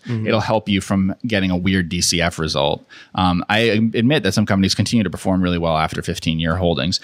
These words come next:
Speaker 2: And then on three years, I always tell people, do not calculate your value stocks as if you know that they'll reach fair value within less than three years. Always assume you have to hold for at least three years.
Speaker 1: Mm-hmm.
Speaker 2: You get, read all these things where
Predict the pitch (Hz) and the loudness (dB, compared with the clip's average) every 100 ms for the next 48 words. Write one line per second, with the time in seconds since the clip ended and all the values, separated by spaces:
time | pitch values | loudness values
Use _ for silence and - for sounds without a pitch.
0 | - - 113 117 107 101 - 151 131 110 | -10 -6 -2 0 0 -2 -2 0 0 0
1 | 98 92 95 - 95 95 98 98 - 127 | 0 0 0 -2 -2 0 -2 -4 -4 -2
2 | 120 123 110 107 104 98 85 92 87 90 | 0 0 -2 -2 -2 -2 -4 -4 0 2
3 | 92 82 - 80 80 - 104 95 - 98 | 2 0 0 0 0 -4 -2 -2 -2 0
4 | 95 101 98 95 82 90 87 85 - _ | 2 4 4 2 0 -4 -4 -8 -20 _
5 | - 104 107 92 - - - - _ - | -8 0 0 0 -4 -8 -20 -20 _ -6
6 | 117 107 95 95 95 87 87 90 90 85 | 0 0 2 2 2 0 -2 -2 0 0
7 | 90 85 - 82 76 57 - 120 120 113 | -2 -4 -4 -4 -2 -4 -4 0 2 2
8 | 101 104 92 82 - 85 - 82 67 - | 2 2 0 0 0 0 -2 -4 -4 -2
9 | 69 64 - - 55 69 123 107 104 104 | -2 -2 -6 -6 -4 -4 -4 -4 -6 -2
10 | 120 117 127 127 127 110 113 107 104 101 | -2 0 -2 0 0 0 0 -2 0 0
11 | 95 | -2